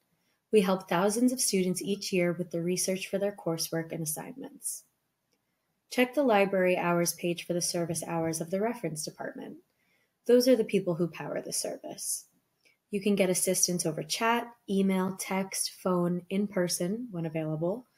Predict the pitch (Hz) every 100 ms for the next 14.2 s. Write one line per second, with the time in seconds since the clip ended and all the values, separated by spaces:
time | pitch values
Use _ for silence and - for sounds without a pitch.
0 | - - - 226 233 220 208 185 175 165
1 | 165 160 165 - 156 - - _ _ -
2 | 190 185 175 - 170 170 165 170 - -
3 | - 190 _ _ _ _ _ _ _ _
4 | - 190 196 254 262 262 285 330 370 -
5 | - - - - _ - 233 247 254 240
6 | 233 208 190 - 185 202 202 202 196 190
7 | 185 190 190 196 208 202 - 170 170 -
8 | - 185 - 170 175 175 175 170 175 247
9 | 233 240 233 233 - - 240 185 175 170
10 | - 170 170 170 170 170 165 _ _ _
11 | _ 175 175 170 170 175 180 294 - -
12 | - _ _ _ _ _ _ _ - 196
13 | 196 185 202 202 196 208 190 190 196 190
14 | 185